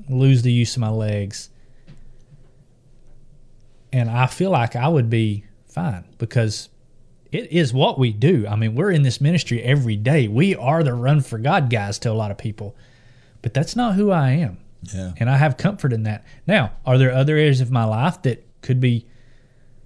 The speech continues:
Speaker 1: could from time to time get into that category of, "That's who I am"? Possibly, but I, I hope that my relationship is where it needs to be, so that God lets me know that. And He has.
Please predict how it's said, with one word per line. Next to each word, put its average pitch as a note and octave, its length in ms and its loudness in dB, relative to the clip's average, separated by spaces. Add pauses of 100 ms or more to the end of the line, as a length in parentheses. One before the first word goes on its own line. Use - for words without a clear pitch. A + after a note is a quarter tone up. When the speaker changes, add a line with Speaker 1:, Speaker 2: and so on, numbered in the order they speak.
(520)
Speaker 1:
could B2+ 260 0
from B2 160 0
time B2+ 260 4
to C#3 60 4
time B2+ 440 2
get B2 200 4
into C3+ 200 4
that B2 200 0
category B2 680 0
of, G#2+ 280 -4 (580)
"That's A#2+ 340 -4
who C3 160 2
I A#2 180 0
am"? D#3 340 0 (220)
Possibly, C3 600 -2
but B2 180 0
I, B2+ 200 0 (200)
I A#2+ 180 -4
hope F3+ 400 0
that B2+ 180 -2
my A#2+ 140 0
relationship A#2+ 800 0
is G#2+ 240 -6
where A#2+ 180 0
it A2+ 60 -4
needs A#2 220 -2
to A2 100 -8
be, A#2 280 -2
so A#2 280 -4
that A2+ 340 -4 (840)
God C3+ 200 -2
lets E3+ 260 -2
me C3+ 80 2
know D3 180 2
that. G#2 140 -2
And A#2 140 2
He G#3+ 180 4
has. D#3+ 640 -2